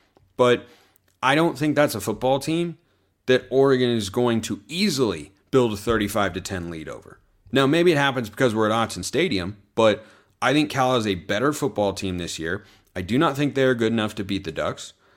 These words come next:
I don't know if they're good enough to beat or to, to give Oregon a really tough game at Autzen Stadium, though I've seen them do it before under this very head coach. I've seen them do it twice, as a matter of fact.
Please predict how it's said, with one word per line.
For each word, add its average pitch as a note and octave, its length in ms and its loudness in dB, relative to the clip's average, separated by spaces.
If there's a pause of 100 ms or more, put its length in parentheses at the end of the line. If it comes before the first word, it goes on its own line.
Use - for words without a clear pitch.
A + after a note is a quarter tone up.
(360)
I A2 120 -2
don't C3 240 2
know B2+ 120 2
if A2 100 -4
they're A2+ 120 -2
good G#2+ 180 0
enough G#2 280 -2
to G2 100 -4
beat G#2 440 -6 (220)
or G#2 140 0
to, G2+ 280 -4
to F#2+ 220 -8
give G#2 240 0
Oregon G2+ 580 -2
a G2+ 100 0
really G#2 280 0
tough G2 300 -4
game F#2+ 240 -2
at B2+ 40 -2
Autzen C#3 320 -2
Stadium, D3 540 -2
though D#3 340 2
I've D4 140 2
seen A#3 240 2
them A3+ 140 2
do F#3 180 2
it G3 100 0
before D#3+ 540 2 (580)
under E3+ 240 6
this C#3+ 220 2
very C#3 340 2
head B2+ 240 -2
coach. C#3 360 0
I've D3 160 2
seen F3 220 0
them D#3+ 120 0
do C#3+ 140 4
it - 120 0
twice, C3 420 -2
as F#2 120 -8
a F#2 40 -6
matter D#2 300 -8
of A1+ 80 -12
fact. - 400 -10